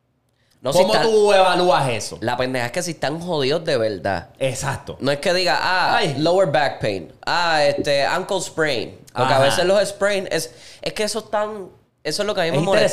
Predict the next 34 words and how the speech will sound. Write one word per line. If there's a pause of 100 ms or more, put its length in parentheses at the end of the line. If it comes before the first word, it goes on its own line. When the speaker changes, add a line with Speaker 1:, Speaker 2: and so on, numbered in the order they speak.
(100)
Speaker 2:
interesante.
Speaker 1:
Porque
cuando
se,
se
tuercen
el
tobillo,
para
decirlo
en
español, (560)
a
veces
es
una
cosa
que
se
pueden
faltar
un
juego. (680)
Y
a
veces
es
que
van
a
faltar
medio,
media
temporada.